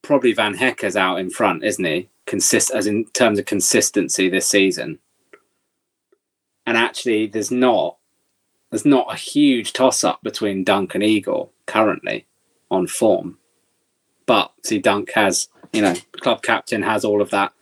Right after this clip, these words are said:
that kind of history behind him. Be really interesting if Dunk, you know, if you, if Dunk was also a relatively new signing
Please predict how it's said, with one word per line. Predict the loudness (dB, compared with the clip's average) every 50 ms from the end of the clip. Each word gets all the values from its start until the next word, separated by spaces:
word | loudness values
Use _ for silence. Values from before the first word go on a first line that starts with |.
| _ -20 -20 -20 -20 -20 -20 -20 -20 -20 -20 _ _ _ _
that | 0 0 0 0
kind | 0 0 0
of | 2
history | 2 0 0 0 0 0
behind | 2 2 2 4 4 6 4 4 2
him. | 0 -2 -4 -8 -14 _ _ _ _ _ _ _ -20 -20 _ _ _ _ 0
Be | 2 2
really | 4 6 4 4 4
interesting | 2 2 2 2 0 0 -2 -2 -2 -2 -2 -2 -2
if | -4 -4 -2
Dunk, | 0 0 0 0 -2 -8 -10 -14 -14 _ _ _ _ _ _ _ _ _ _ _ _ _
you | 0 2
know, | 2 2 2 0 0
if | 0 0 2 2
you, | 0 0 0 -2
if | -6 -6 -2 2
Dunk | 2 2 4 2 0 0
was | 0 2
also | 2 2 2 2 2 2
a | 4
relatively | 4 2 2 0 -2 -4 -4 -2 -2 -2
new | -2 -2 -4 -4 -4
signing | -2 -2 -2 -2 0 -2 -4 -6 -8 -10 -12